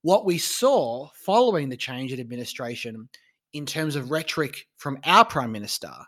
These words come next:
and his leadership team was a bit of a pivot away from a real focus on sovereignty to one more on freedom.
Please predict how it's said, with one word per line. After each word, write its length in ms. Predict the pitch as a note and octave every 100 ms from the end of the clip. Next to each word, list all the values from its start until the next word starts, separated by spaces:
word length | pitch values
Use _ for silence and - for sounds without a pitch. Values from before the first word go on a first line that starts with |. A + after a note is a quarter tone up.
| _ _ -
and 200 | E3 D3+
his 160 | D3+
leadership 380 | C#3+ C3 - A#2+
team 440 | - A#2+ A2 A2+ - - -
was 220 | F#3 A3 G3+
a 60 |
bit 160 | G3 F#3+
of 100 | F3
a 60 |
pivot 460 | E3 - B3 F3 - _ -
away 440 | C#3+ D#3+ E3+ F3
from 380 | - D3 C#3 C#3 _ _ _ _ _ -
a 80 |
real 380 | D#3 F3 G#3+ G3+
focus 420 | D#3 F3 D#3 D#3+
on 140 | C#3 C3
sovereignty 880 | - F3 D#3+ D#3+ D3+ C3 A2+ G#2 - - _
to 120 | D3+
one 240 | D3 D3+ D3
more 320 | D3 D3 C#3
on 160 | C3+
freedom. 640 | C3 - E3+ F3 C3 F#2